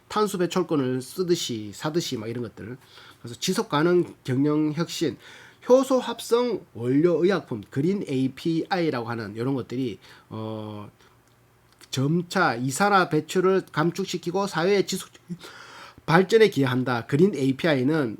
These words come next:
이산화탄소 배출을 감소시키고 사회에 이바지한다. 친환경 엔에이지 생산, 효소 분해하는 엔에이지를 개발하고 효소법을 통해 친환경 엔에이지를 개발한다.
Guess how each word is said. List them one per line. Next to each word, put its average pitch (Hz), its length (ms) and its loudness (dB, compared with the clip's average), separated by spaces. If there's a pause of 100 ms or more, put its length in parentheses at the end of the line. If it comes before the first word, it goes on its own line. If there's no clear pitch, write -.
이산화탄소 156 640 -2
배출을 165 320 0
감소시키고 147 880 -2
사회에 165 560 0
이바지한다. 110 1120 -6
친환경 151 600 -2
엔에이지 185 640 0
생산, 113 720 -4 (240)
효소 214 240 0
분해하는 156 480 0
엔에이지를 180 460 2
개발하고 120 500 -4
효소법을 185 520 -4
통해 156 260 -4 (340)
친환경 190 640 0
엔에이지를 139 540 -2
개발한다. 104 480 -8